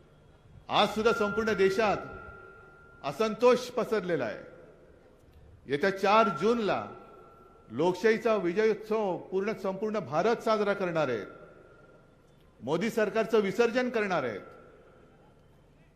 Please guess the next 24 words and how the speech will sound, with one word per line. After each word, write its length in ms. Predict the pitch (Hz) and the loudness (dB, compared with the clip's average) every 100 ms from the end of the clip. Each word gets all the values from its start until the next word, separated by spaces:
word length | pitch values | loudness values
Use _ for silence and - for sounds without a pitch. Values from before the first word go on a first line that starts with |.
| - | -18
आणि 160 | - 175 185 | -8 -6 2
तरी 220 | 196 269 | 4 4
देखील 340 | 269 269 269 | 0 -2 -4
काही 260 | 262 226 240 | -2 -2 0
जण 240 | 226 220 | 0 -2
जे 120 | 220 226 | -2 -2
अंधभक्त 580 | 180 190 233 226 226 | -4 -2 0 0 -2
आहेत 380 | 202 147 131 156 - - - - - - - - | -4 -4 -4 -8 -12 -20 -20 -20 -20 -20 -20 -18
की 60 | 170 | -6
त्यांना 360 | 196 220 214 | -2 2 2
अजूनही 320 | 196 233 240 | 2 2 2
ते 60 | 247 | 2
मोदी, 340 | 220 220 226 | 4 2 2
मोदी, 280 | 226 220 226 | 2 2 2
मोदी 280 | 214 208 208 | 2 2 0
करतायत, 480 | 202 160 - 123 101 - - - - | -2 -4 -2 -6 -6 -10 -18 -18 -4
"मोदी 240 | 160 220 | 0 2
सरकार, 400 | 214 202 190 180 | 2 0 0 -2
मोदी 240 | 170 175 180 | -2 -4 -2
सरकार." 400 | 147 123 101 90 - - - - - - - - - - - - 392 - - - _ - _ _ _ - _ _ _ _ _ - | -4 -6 -8 -8 -12 -20 -20 -20 -20 -20 -20 -20 -20 -20 -20 -20 -20 -20 -20 -20 _ -20 _ _ _ -20 _ _ _ _ _ -12
तर 40 | 185 | -4
त्यांना 300 | 185 202 240 | 4 4 6
मला 200 | 240 247 | 4 4
सोपानदेवांची 1040 | 240 220 240 226 226 226 214 233 220 233 | 4 4 4 4 4 4 -2 -2 -4 -6